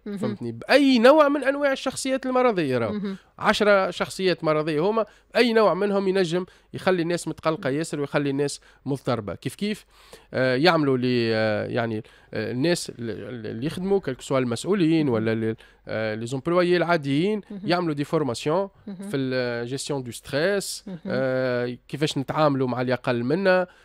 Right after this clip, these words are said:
Speaker 2: آه، رتبة في ال-، في الخدمة، كيفاش نتعاملوا مع زملائنا، كيفاش نتعاملوا مع،
Speaker 1: مهم.
Speaker 2: آه، اللي أكثر منا، يعني في ال-، في الجراد، آه،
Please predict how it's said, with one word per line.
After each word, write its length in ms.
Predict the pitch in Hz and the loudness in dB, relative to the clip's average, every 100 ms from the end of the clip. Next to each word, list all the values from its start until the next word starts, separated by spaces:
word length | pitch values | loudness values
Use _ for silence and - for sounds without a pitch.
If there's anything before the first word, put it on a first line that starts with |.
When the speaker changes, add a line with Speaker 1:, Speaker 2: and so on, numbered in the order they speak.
| _ - | _ -6
Speaker 2:
آه، 240 | 123 123 | -4 -2
رتبة 360 | 139 - 147 131 | -2 -2 0 0
في 140 | - | -2
ال-، 220 | 113 113 | -4 -4
في 100 | - | -6
الخدمة، 380 | 107 175 185 196 | -4 -4 0 -2
كيفاش 340 | - 143 147 | -2 -4 -4
نتعاملوا 400 | 135 139 147 135 | -4 -2 0 0
مع 180 | 127 123 | 0 0
زملائنا، 580 | 123 127 113 135 170 175 | 0 0 2 4 4 0
كيفاش 260 | 165 - 135 | -4 -8 -8
نتعاملوا 380 | 120 135 131 | -4 -2 -2
مع، 280 | 117 120 120 - | -2 -2 -4 -4
Speaker 1:
مهم. 260 | - 180 202 | -14 -12 -8
Speaker 2:
آه، 100 | 117 | -4
اللي 220 | 117 117 120 | -2 -2 -4
أكثر 340 | 139 - 117 | -6 -6 -4
منا، 360 | 127 156 123 110 _ _ | -2 0 -2 -4 _ _
يعني 360 | 120 113 110 110 | -4 -4 -4 -6
في 140 | - | -4
ال-، 540 | 117 113 110 107 110 110 | -4 -2 -2 -2 -4 -6
في 100 | 123 | -8
الجراد، 500 | 117 131 139 123 113 | -4 2 4 2 0
آه، 500 | 117 110 107 107 104 | -2 -2 -2 -4 -6